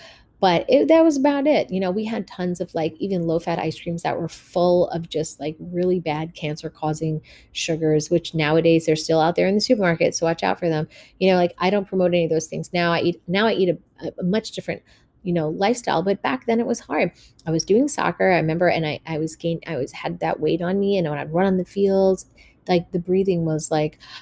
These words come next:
<sighs> you know, it was, like, really, really hard. And so my, my whole image of myself, people, maybe they would tease me, and I wasn't really heavy or anything, but I was enough where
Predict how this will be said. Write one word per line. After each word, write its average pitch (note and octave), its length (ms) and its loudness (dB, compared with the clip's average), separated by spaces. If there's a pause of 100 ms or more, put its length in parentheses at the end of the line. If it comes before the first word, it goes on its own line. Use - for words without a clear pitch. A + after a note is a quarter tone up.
<sighs> - 720 -14
you A3+ 100 2
know, G3 60 4
it - 40 2
was, G#3+ 120 0
like, A#3 160 4
really, A3+ 300 6
really A3 220 4
hard. A#3+ 360 0 (100)
And F#3 300 -2
so F#3+ 560 4
my, E3 300 -2 (560)
my F#3+ 140 -2
whole B3 300 4
image G3 280 0
of F#3 80 -2
myself, D#3+ 600 -2
people, G#3 520 0
maybe F#3 240 -2
they F3+ 120 0
would E3+ 120 -2
tease G#3 360 -2
me, F#3 420 2
and F3+ 240 -4
I A3+ 80 0
wasn't E4+ 540 2
really F#3 600 2 (120)
heavy C#4+ 340 -2
or C#4+ 60 4
anything, C#4+ 580 0
but A#3 120 2
I A3 40 4
was G#3+ 180 2
enough F3+ 500 0
where D#3 360 0